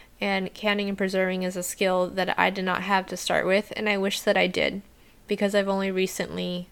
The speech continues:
started learning how to do that, and I was pretty overwhelmed, um, by that. You know, I just didn't know how to do it. I knew I wanted to do it, but I didn't know how to do it, and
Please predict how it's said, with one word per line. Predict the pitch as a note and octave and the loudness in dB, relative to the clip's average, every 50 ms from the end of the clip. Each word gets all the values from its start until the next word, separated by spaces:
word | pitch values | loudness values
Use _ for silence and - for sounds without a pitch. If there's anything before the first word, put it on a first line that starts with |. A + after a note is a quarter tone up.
| - | -16
started | - - - G3 F#3+ F3+ F3+ F3+ F3 F3 - - | -12 -6 -2 0 2 2 2 0 -2 -2 -4 -8
learning | F3 F3+ F3 E3+ F3 F3+ | -6 -6 -4 -4 -6 -6
how | F3+ F#3+ F#3 | -4 -4 -4
to | F#3 F3 | -4 -2
do | F3 F3+ F3+ | -2 -2 0
that, | F3+ F#3+ G#3 A#3+ C4+ - - | 2 4 2 2 2 -2 -6
and | - F#3+ F#3 F#3 F#3 F3+ - - | -10 -8 -8 -8 -8 -10 -6 -2
I | G#3+ G#3+ | 0 2
was | A3 A3+ A3+ A3 | 4 2 2 0
pretty | - - B3 A#3 A3 - | 0 -2 0 0 0 0
overwhelmed, | - G3+ G3 G3+ G3 G3 F#3 F3+ F3+ F3+ F#3 G#3 A#3+ B3+ B3 - - - - - - - - - - - - - - - | 0 -2 -2 -2 -2 -2 0 -2 -2 -2 -2 -2 -2 -4 -6 -10 -14 -20 -20 -20 -20 -20 -20 -20 -20 -20 -20 -20 -14 -8
um, | A3 G3+ F#3 F#3+ F#3+ F#3 F#3 F#3 F#3 - - - - - - - - - | -6 -4 -4 -4 -4 -4 -4 -6 -8 -10 -16 -20 -20 -20 -20 -20 -16 -12
by | F#3 F3 - F#3 F#3 F#3+ G3 F#3+ | -4 2 4 4 4 4 2 2
that. | F#3 E3+ E3 D#3+ E3 - - - - | 0 0 0 0 -2 -4 -8 -12 -10
You | F#3+ F#3+ | -8 -6
know, | F#3 F#3 | -4 -4
I | F3+ F3+ F3+ | -2 -2 -2
just | F#3+ G3 G3 - - | -2 -4 -4 -4 -8
didn't | - G#3+ G#3 F#3 | -8 -8 -6 -4
know | G3 G3+ G3+ | -4 -2 -2
how | G3+ F#3+ | -2 -2
to | F#3 F3+ | -2 -2
do | E3+ F3 F3+ F3 | -2 -2 0 0
it. | F3 E3+ E3+ - - - _ _ - | 2 0 0 -2 -6 -14 _ _ -4
I | F#3+ | -2
knew | G3+ G3+ G3 | 0 0 0
I | F#3 G3 | 0 2
wanted | F#3 G3 G#3+ A3+ A#3 A3 A3 | 4 6 6 6 6 4 2
to | - G#3 | 2 2
do | G3+ G3+ F#3+ | 2 4 4
it, | F#3+ F#3+ - - - | 4 2 2 0 -2
but | - G3 G3 | -2 -2 0
I | F#3 F#3 | 0 -2
didn't | G3+ G3 G#3 | -2 -4 -6
know | G#3 F#3+ | -4 -6
how | F#3+ G3 G3+ G#3 | -2 0 2 2
to | G#3+ G3+ | 2 2
do | G3+ G3+ G3 F#3+ | 2 2 2 2
it, | F#3+ F#3 F#3+ - - - - - - - - - - - - - | 2 2 0 -2 -6 -18 -20 -20 -20 -20 -20 -20 -20 -20 -12 -8
and | - G3 F#3+ F#3 F#3+ - F#3+ F#3 F#3 F#3 - | -4 -2 -2 -2 -2 -2 -2 -4 -6 -8 -8